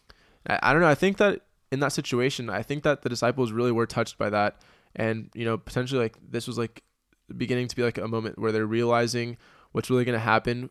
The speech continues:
You know, we know that they're gonna begin to feel immense amounts of fear. Um, you know, looking forward, we know that Judas is gonna betray Jesus. We know that Peter's gonna deny him.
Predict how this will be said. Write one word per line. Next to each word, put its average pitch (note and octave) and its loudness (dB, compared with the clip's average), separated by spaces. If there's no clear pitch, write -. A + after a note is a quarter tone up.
You A2+ -8
know, A2 0
we A2+ -2
know A#2 0
that A2+ 0
they're A#2 0
gonna A2 -4
begin A#2+ -2
to A#2 -8
feel A#2 0
immense A2+ -2
amounts A2+ -4
of - -14
fear. C#3+ 2
Um, G2+ -2
you A2+ -6
know, G#2+ -2
looking B2 -4
forward, A#2 0
we A2+ -4
know A2 -4
that A2 0
Judas A2+ -4
is A2 -10
gonna G#2+ -6
betray A#2+ 0
Jesus. B2 0
We A#2+ -6
know G#2+ -2
that - -4
Peter's B2 -2
gonna A2+ -4
deny A2+ 2
him. A2+ -2